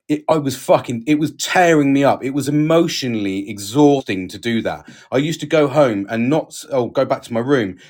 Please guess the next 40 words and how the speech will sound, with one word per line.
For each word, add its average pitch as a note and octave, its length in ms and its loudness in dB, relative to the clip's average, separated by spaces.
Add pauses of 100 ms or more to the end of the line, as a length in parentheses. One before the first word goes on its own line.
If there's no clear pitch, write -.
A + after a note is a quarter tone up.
(180)
and D#3 120 -4
I E3 60 0
just D3+ 260 -6
not D#3+ 320 0
fucking C3 340 -4
sleep D#3 380 -2
because B2 280 -6
I C3+ 100 2
was C3 200 -6
so F3+ 380 2
overdriven D#3 720 -2
with A2+ 120 -4
the A#2+ 80 -2
lies C#3 480 2
that B2+ 80 -6
I A#2 120 -4
was F#2+ 240 -8
saying, F#2+ 480 -12 (540)
because E3+ 400 2
I D#3+ 120 4
was D#3+ 200 0
trying D#3 360 0
to, D3 200 -6 (100)
and, D3 180 -2
and F3+ 140 -2
it, D3+ 100 -6 (220)
although G3 400 2 (340)
I C#3+ 80 -4
found G#3+ 320 0
it E3 80 4
easy C#3 640 -4
to C#3+ 120 -4
a B2+ 60 0
sense B2+ 500 -2
because D3 640 -2
it C#3+ 140 -4
was C3+ 100 -6
my C#3 140 0
natural D3 320 -2
personality, C3 920 -4